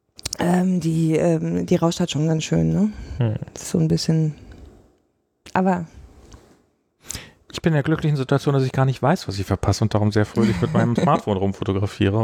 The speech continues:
Speaker 3: und
Speaker 2: Ja. Na, versuch
Speaker 1: Dein, dein Smartphone, dein Smartphone kann übrigens auch, also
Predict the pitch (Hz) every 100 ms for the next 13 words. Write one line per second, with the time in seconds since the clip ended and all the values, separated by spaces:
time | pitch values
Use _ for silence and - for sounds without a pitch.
0 | - 98 127 160 214 220 208 - - 131
1 | 123 170 202 247 240 240 226 233 254 -
2 | 269 262 226 214 202 233 240 220 220 220
3 | 220 214 202 - 220 180